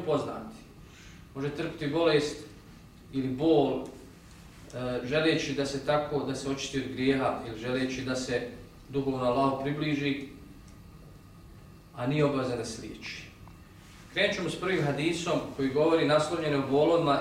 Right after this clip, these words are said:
i bolestima koje zadese vjernika. Abdullah ibn Mesud radijallahu anhu je rekao: „Ušao sam kod Allahovog poslanika sallallahu alejhi ve selleme dok je imao vrućicu,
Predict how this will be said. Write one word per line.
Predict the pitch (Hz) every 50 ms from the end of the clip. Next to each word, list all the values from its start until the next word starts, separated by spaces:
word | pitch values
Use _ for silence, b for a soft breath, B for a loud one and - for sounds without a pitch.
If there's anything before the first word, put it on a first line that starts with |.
| 131
i | 131 123
bolestima | 127 131 143 147 147 147 - - 151 143 135 127 -
koje | 131 127 123
zadese | 135 139 139 143 135 - - 127
vjernika. | 117 123 131 127 - - - - - - - - - - - - - - - - - - -
Abdullah | 120 127 143 165 170 165 160
ibn | 160 151 147
Mesud | 151 160 160 - 156 143 131
radijallahu | 135 135 135 143 151 147 143 139 147 147
anhu | 147 139
je | 135 - 143 143
rekao: | - - 151 143 139 127 - - - - B B B B B B B B B
„Ušao | 165 185 185 180 175 160
sam | 131 - 151 147
kod | - 151 143
Allahovog | 143 143 151 165 165 151 139 123 -
poslanika | 139 135 - 139 135 143 151 151 147 139
sallallahu | - - 135 123 123 123 135 147 147 143 135
alejhi | 131 131 135 131 127
ve | 123 -
selleme | - 143 147 147 151 139 135
dok | 127 131 131 127 -
je | 135 139
imao | 151 147 143 131 -
vrućicu, | 127 147 156 - - 143 - - - -